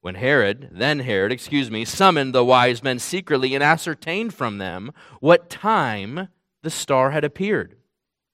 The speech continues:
And he sent them to Bethlehem, saying, "Go, search diligently for the child, and when you found him, bring me word that I too may come and worship him." After listening to the king, they went on their way, and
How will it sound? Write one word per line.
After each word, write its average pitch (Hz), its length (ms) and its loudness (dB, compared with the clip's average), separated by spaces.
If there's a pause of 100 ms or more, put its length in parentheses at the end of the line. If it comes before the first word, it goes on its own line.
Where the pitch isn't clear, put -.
(320)
And 101 80 -12
he 107 80 -10
sent 180 340 -6
them 156 140 -4
to 143 140 -10
Bethlehem, 117 500 -4
saying, 117 260 -10
"Go, 131 480 0 (180)
search - 560 -2
diligently 135 600 4
for 120 140 -12
the 110 100 -4
child, 113 600 -4 (440)
and 147 100 -6
when 185 120 0
you 185 80 -2
found 220 480 2
him, 107 220 -4
bring 175 260 2
me 170 160 2
word 165 320 4
that 160 200 4
I 185 440 2
too 117 560 -2
may 110 200 -4
come 127 320 -4
and 113 160 -6
worship 110 380 -4
him." 120 360 -8 (800)
After 107 280 -10
listening 117 340 -4
to 101 80 -18
the 92 100 -10
king, 110 300 -12
they 117 120 -2
went 131 180 0
on 143 100 -2
their 147 160 2
way, 147 360 4
and 110 180 -8